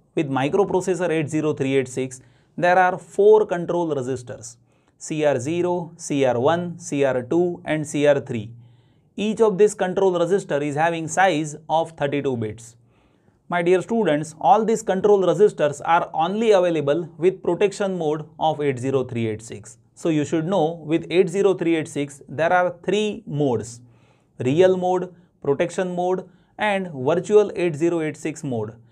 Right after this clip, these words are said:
Here, with protection mode only, all these control resistors are available. And you should know, my dear students,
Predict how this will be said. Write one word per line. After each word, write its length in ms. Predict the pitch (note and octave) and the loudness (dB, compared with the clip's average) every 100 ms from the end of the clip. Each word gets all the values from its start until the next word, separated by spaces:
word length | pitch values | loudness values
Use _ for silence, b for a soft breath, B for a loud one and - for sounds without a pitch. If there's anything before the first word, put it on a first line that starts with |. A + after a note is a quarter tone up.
| b b _ | b b _
Here, 480 | A3+ A3 D3 E3+ b b b b _ | 0 4 4 0 b b b b _
with 340 | C3 F3 G3 - _ _ _ _ _ - - | 2 4 4 -2 _ _ _ _ _ -20 -2
protection 540 | D#3+ E3+ G#3 A3 G#3 | 2 4 4 0 0
mode 180 | G3+ G3+ | 2 2
only, 540 | F3+ F#3 E3 D#3+ E3 - | 2 0 0 -4 -6 -12
all 240 | - F#3+ G3 | 0 2 4
these 200 | G3 G3 | 2 2
control 440 | F3 E3 F#3 F3 C#3+ | -2 -4 -2 0 0
resistors 500 | C#3+ D#3+ D#3 D3 D3 | -2 -4 -2 -2 -2
are 160 | C3+ | -2
available. 480 | B2 A2+ G#2+ G#2 G2 - _ _ _ _ - | 0 -2 -4 -8 -12 -18 _ _ _ _ -6
And 460 | G#3+ G3+ F#3+ F#3+ b b b b | -2 0 -2 -6 b b b b
you 160 | D3 F3+ | -2 0
should 240 | G3+ F#3+ | 2 2
know, 180 | F#3+ G3+ | 2 0
my 160 | F3+ D#3 | 0 0
dear 180 | D#3 | 0
students, 600 | C#3+ G3+ G#3 C#3+ C#3+ C#3+ | -2 -4 -2 -2 -2 -8